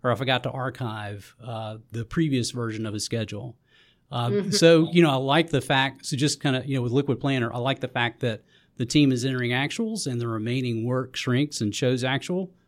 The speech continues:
Speaker 1: that's great. What if the customer comes back and says, "Yeah, but a month ago, I think it looked differently, didn't it? You know, can I see the delta?" How do you do that?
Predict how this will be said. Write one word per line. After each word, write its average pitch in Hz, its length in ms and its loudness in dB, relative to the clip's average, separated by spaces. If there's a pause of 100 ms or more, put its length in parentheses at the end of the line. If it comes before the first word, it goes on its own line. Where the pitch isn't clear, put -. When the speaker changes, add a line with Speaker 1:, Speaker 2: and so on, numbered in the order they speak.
(140)
Speaker 1:
that's - 160 -6
great. 117 400 -4 (380)
What 208 240 2
if 196 300 6
the 139 100 2
customer 147 360 2
comes 120 220 0
back 139 300 0
and 120 100 -2
says, 113 240 -4
"Yeah, 180 220 0
but 123 160 -2
a 123 40 -2
month 170 280 2
ago, 123 400 -2
I 127 40 -12
think 208 180 -2
it 165 100 0
looked 117 200 -4
differently, 113 400 0
didn't 135 420 -2
it? 233 220 -2
You 127 120 -4
know, 117 60 -2
can 135 140 0
I 127 60 0
see 151 200 0
the 131 100 -2
delta?" 107 580 0 (440)
How 170 140 0
do 185 60 2
you 190 100 0
do 135 200 0
that? 107 320 -8